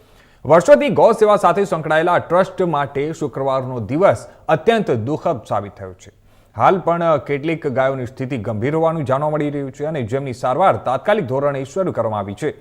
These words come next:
આ બનાવની જાણ થતાં જ રાજકોટ, ગોંડલ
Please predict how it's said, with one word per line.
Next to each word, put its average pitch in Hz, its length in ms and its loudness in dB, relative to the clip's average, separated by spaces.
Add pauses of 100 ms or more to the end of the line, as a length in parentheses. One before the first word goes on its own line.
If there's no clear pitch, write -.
(360)
આ 131 60 4
બનાવની 208 360 6
જાણ 214 220 4
થતાં 202 340 4
જ 143 40 2
રાજકોટ, 147 680 2
ગોંડલ 143 540 0